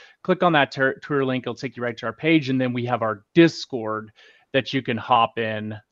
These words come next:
Uh, that's right there. And, uh, that'll actually have a channel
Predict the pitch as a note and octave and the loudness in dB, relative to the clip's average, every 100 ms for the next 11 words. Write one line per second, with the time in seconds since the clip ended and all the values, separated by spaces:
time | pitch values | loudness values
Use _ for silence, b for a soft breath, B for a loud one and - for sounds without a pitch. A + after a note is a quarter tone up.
0 | _ - A#2+ A2 A2 A2 - A2+ G#2 A#2 | _ 0 2 2 0 -4 -4 -4 -4 -2
1 | A#2 B2+ B B B - C#3 C3+ C3 B2 | -2 -4 B B B 2 4 4 2 2
2 | B2+ B2 A#2+ A#2 - - B2 C#3+ D3+ F3+ | 4 4 4 2 -4 -10 2 6 6 8
3 | F3 E3 - _ - C#3 C#3+ - D3 C#3 | 6 4 -4 _ 0 0 0 -2 -2 -2
4 | A#2+ - C3+ B2 B2 A#2 C3 A#2+ - - | -2 2 4 6 4 -2 -8 -8 -6 -4
5 | B2 B2+ C#3 E3 | -2 0 0 -2